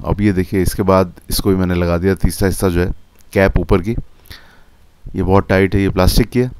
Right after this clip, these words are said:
Cap लगा दी और इसको अच्छे से tight भी कर लेते हैं। तो cap भी tight हो गई।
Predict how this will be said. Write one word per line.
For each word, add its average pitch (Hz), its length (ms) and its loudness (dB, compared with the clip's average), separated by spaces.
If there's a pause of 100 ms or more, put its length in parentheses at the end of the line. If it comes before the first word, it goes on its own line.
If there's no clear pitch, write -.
(160)
Cap 95 200 2
लगा 98 220 4
दी 107 160 -4 (1120)
और 104 320 4
इसको - 220 -2
अच्छे 107 200 2
से 101 100 0
tight 101 220 6
भी 95 120 0
कर 87 120 2
लेते 76 240 -6
हैं। - 120 -10 (640)
तो - 160 -12
cap 85 180 2
भी 95 120 -2
tight 92 220 0
हो 92 100 0
गई। 127 100 -2